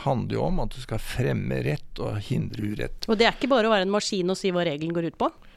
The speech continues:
Speaker 1: Nei, <clears throat> det er å fremme, eh,
Speaker 2: Aktivt?
Speaker 1: aktivt, ikke sant? Så du, du skal jo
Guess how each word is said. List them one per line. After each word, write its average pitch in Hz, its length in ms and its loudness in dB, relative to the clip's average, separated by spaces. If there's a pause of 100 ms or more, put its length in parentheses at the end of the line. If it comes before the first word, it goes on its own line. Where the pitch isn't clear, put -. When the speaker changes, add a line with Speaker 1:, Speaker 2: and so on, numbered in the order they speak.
(120)
Speaker 1:
Nei, 101 280 -8 (140)
<clears throat> 143 460 0
det 131 40 -2
er 110 140 4
å 127 120 4
fremme, 127 960 2 (180)
eh, - 560 -2
Speaker 2:
Aktivt? - 680 -2
Speaker 1:
aktivt, 127 600 0
ikke - 160 -2
sant? - 320 0
Så - 100 -4
du, 135 160 0
du 139 180 0
skal 107 400 2
jo 151 320 0